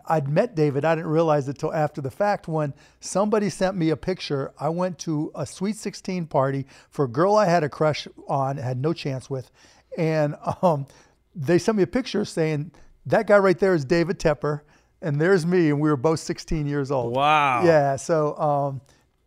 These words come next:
Speaker 1: probably both chasing the same girl and looking at the picture of him, looking at the picture of me. Neither of us had a chance. <laughs>
Speaker 2: Now, N F L still on a de-,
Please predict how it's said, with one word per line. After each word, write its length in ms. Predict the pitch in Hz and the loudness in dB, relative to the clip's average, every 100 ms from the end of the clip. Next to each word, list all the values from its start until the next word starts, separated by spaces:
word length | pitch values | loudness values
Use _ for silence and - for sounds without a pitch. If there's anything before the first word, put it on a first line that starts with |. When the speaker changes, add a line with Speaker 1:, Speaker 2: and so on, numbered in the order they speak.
| _ | _
Speaker 1:
probably 200 | 165 190 | 2 2
both 180 | 170 175 | 2 -2
chasing 320 | - 175 165 | 0 -2 -2
the 80 | 143 | -6
same 240 | 135 160 147 | -2 -2 0
girl 340 | 147 147 - _ 170 | 2 2 0 _ -6
and 200 | 147 143 | -4 -2
looking 200 | 165 160 | 0 0
at 100 | 147 | -2
the 60 | |
picture 300 | - 151 143 | -4 -4 -2
of 60 | 135 | 0
him, 180 | 165 151 | 0 0
looking 220 | 151 147 | 0 0
at 80 | 120 | -2
the 40 | |
picture 280 | 151 123 143 | -6 -4 -4
of 40 | |
me. 200 | 143 156 - - - | -2 -4 -8 -14 -2
Neither 240 | 165 175 | 2 4
of 80 | 139 | 2
us 140 | 135 | 0
had 120 | 143 127 | -2 -4
a 60 | |
chance. 400 | - 139 131 - - - - | -4 -4 -4 -6 -6 -2 -4
<laughs> 440 | - - - - - - - - - - - - _ - | -4 -10 -6 -6 -6 -10 -10 -8 -10 -10 -12 -20 _ -12
Speaker 2:
Now, 280 | 120 123 117 | -8 -8 -8
N 180 | - 135 | -6 -4
F 140 | 143 | -2
L 100 | 143 | -4
still 200 | 131 147 | -4 -4
on 80 | 135 | -4
a 40 | 123 | -4
de-, 200 | 131 | -6